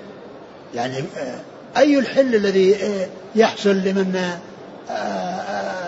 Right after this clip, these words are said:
آه، آه، يعني قصر بعد انتهاء عمرته، أي الحل الذي يكون له؟ هل هو حل خاص أو حل عام؟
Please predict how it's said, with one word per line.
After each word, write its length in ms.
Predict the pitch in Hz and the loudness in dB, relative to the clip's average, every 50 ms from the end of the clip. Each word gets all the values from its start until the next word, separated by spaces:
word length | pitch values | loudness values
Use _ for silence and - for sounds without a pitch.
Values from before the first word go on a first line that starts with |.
| - 76 175 175 170 - - - - - - - - - - | -8 -8 -10 -12 -14 -16 -18 -18 -18 -18 -20 -18 -16 -14 -10
آه، 0 | |
آه، 760 | - - 143 - - 214 180 - - 208 202 202 208 208 208 | -8 -6 -4 -4 -2 0 0 0 0 -2 -2 -2 -4 -6 -4
يعني 300 | 208 202 185 190 190 190 | 0 0 0 2 0 -2
قصر 560 | 190 - 233 202 - - 202 185 180 180 180 - - - - - - - - - - - 185 | 0 2 2 2 2 0 0 0 2 0 -2 -4 -8 -14 -16 -16 -18 -18 -18 -16 -4 -2 0
بعد 180 | 185 202 196 | 2 2 2
انتهاء 420 | 202 196 - 170 190 185 190 190 185 | 2 0 0 0 2 4 4 4 2
عمرته، 540 | 160 202 202 202 196 185 175 170 156 175 233 - | 2 0 2 2 2 2 2 0 0 2 2 4
أي 180 | 277 285 277 | 6 6 6
الحل 320 | 269 - - 269 294 277 254 | 4 4 2 2 2 2 2
الذي 300 | 233 220 214 190 214 208 | 4 4 4 4 4 4
يكون 280 | 196 202 208 208 202 | 4 4 4 4 4
له؟ 200 | 196 175 165 185 185 - - - - - - - - - - - | 4 0 -2 -4 -6 -10 -14 -16 -16 -18 -18 -18 -18 -18 -14 -2
هل 160 | - 208 214 | 0 2 2
هو 200 | 202 170 190 196 | 4 4 4 4
حل 360 | 185 - 226 226 214 202 185 165 | 4 4 4 2 4 2 0 0
خاص 420 | - 196 202 202 196 185 - - | 0 2 4 4 4 2 2 0
أو 100 | 185 175 | 0 0
حل 340 | - - 214 208 202 196 180 | 2 2 2 2 2 0 0
عام؟ 280 | 165 208 233 254 269 | 0 0 0 0 -2